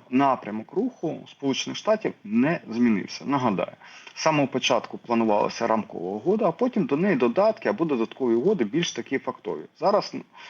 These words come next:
наші, е, молодші союзники в Вашингтоні вирішили це записати всю одну угоду. Але напрямок, він практично той самий: він передбачає те, що Україна,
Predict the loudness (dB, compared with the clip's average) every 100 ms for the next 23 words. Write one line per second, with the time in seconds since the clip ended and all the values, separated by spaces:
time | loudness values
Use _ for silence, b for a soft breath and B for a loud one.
0 | B 0 2 2 2 4 4 2 -2 -10
1 | -8 0 2 2 0 -4 -2 0 -2 -8
2 | -4 -4 -4 -2 0 2 2 2 2 0
3 | 2 0 2 -2 0 -2 -2 -2 -2 0
4 | 0 -2 -6 -8 -2 2 4 4 0 0
5 | -2 -2 -8 B B 0 2 2 2 0
6 | -2 -2 -2 0 0 2 4 2 2 0
7 | -2 -4 0 2 4 2 0 0 0 0
8 | 0 0 4 4 2 -4 b b b _
9 | _ _ _ _ -14 -2 2 4 4 2